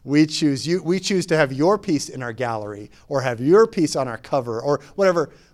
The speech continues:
But it doesn't have to go that route. Not anymore. It's a totally valid route. Like, I've had friends here in town that started, like, got a coffee table book deal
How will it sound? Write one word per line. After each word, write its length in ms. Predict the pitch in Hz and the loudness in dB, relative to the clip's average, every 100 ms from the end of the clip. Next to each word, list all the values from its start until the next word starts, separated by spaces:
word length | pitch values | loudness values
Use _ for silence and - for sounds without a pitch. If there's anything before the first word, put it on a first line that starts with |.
| - | 6
But 300 | 208 208 - - _ _ _ _ _ _ _ _ _ _ _ - | 8 8 2 -20 _ _ _ _ _ _ _ _ _ _ _ -12
it 120 | 165 | 0
doesn't 280 | 214 220 202 | 0 2 -2
have 260 | 156 185 | -4 -4
to 80 | 170 | -4
go 160 | 147 143 | -2 0
that 200 | 131 123 | 0 -2
route. 500 | 131 139 92 - - _ _ | 0 0 0 -12 -20 _ _
Not 280 | 139 143 156 | -2 0 0
anymore. 580 | 139 117 135 135 101 - | -2 -4 -4 -4 -6 -8
It's 180 | 151 143 | -8 -4
a 60 | 151 | -6
totally 560 | - 190 208 202 185 | -4 0 0 2 -2
valid 480 | 131 131 143 151 127 | 0 2 2 2 0
route. 180 | 139 151 | -2 -2
Like, 140 | 147 | 0
I've 120 | 185 | 0
had 200 | 254 196 - - - _ | 0 -4 -6 -20 -20 _
friends 360 | - 185 190 - | 0 2 2 -2
here 160 | 185 | -2
in 100 | 147 | -2
town 680 | - 160 190 156 123 127 143 _ _ _ | -4 -6 -2 -2 -2 -6 -10 _ _ _
that 360 | - 127 127 127 | -4 -2 -2 -4
started, 560 | - 165 151 147 143 143 | -6 0 2 2 0 -2
like, 160 | 139 139 | -4 0
got 240 | 143 143 | -2 -2
a 120 | 123 | -10
coffee 400 | - - 185 190 | -8 -4 -4 -6
table 300 | 160 160 135 | -8 -6 -6
book 260 | 120 131 - | -8 -10 -8
deal 440 | 131 131 127 117 | -6 -4 -4 -8